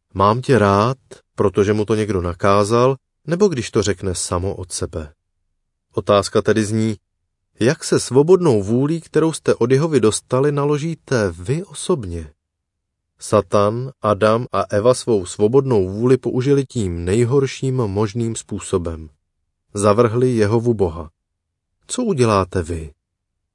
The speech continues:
Podivuhodný dar svobodné vůle můžete využít tím nejlepším způsobem. Máte totiž možnost připojit se k milionům lidí, kteří se postavili na stranu Jehovy.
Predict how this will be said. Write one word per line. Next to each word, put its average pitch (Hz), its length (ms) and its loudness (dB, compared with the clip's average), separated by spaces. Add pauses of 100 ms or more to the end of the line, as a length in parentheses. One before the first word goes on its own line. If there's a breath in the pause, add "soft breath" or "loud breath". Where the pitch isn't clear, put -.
(720)
Podivuhodný 165 760 0
dar 131 320 2
svobodné 127 600 2
vůle 113 340 2
můžete 135 420 -2
využít 120 540 -6
tím 87 360 -8
nejlepším 117 560 -2
způsobem. 85 720 -8 (580)
Máte 113 280 4
totiž 120 360 -2
možnost 117 680 0
připojit 123 440 2
se 104 140 0
k - 80 -8
milionům 120 520 2
lidí, 107 320 -2
kteří 131 320 -6
se - 180 -4
postavili 127 600 -2
na 113 120 -4
stranu 117 360 -4
Jehovy. 90 460 -4